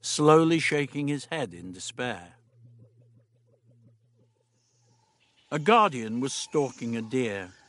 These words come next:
It had been grazing in the open, but as the Guardian closed in on it, it moved under the cover of some trees. The Guardian followed it,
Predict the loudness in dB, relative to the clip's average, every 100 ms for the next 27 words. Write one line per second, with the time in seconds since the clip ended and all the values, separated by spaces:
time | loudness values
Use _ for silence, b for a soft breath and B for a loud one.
0 | -20 -20 -20 -20 -16 -8 -6 -2 -2 -2
1 | 0 2 2 -2 -2 -2 -2 -2 -2 -4
2 | -14 -20 -20 -20 -4 4 4 2 0 4
3 | 4 4 -2 -4 -2 0 0 -2 -4 -2
4 | -2 -4 -8 -12 -16 -20 -20 -14 -8 0
5 | 2 2 2 -2 -2 -2 -6 -4 -4 -2
6 | -6 -8 -8 -8 -4 -2 -2 -4 -10 -14
7 | -18 -20 -20 -20 -20 -20 -20 -20 _ -20
8 | _ 0 4 4 4 -2 -2 0 0 -2
9 | -10